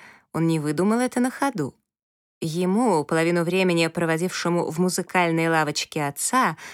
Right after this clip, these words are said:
а другую на кухне матери, давно стало ясно, что любая пища имеет свою тональность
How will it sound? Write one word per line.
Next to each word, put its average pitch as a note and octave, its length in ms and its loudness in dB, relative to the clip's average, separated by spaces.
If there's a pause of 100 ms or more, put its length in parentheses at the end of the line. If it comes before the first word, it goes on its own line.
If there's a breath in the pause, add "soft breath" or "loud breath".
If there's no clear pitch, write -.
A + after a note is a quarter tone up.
(120 loud breath)
а B3+ 100 -2
другую F#3 560 2
на D#3+ 140 2
кухне D#3+ 420 -4
матери, A3 500 0 (240 loud breath)
давно G3 380 0
стало G#3+ 300 0
ясно, G3+ 560 -2
что - 180 -4
любая E3+ 340 0
пища A#3 480 -2 (300 loud breath)
имеет B3+ 360 2
свою G3 300 0
тональность F#3+ 720 0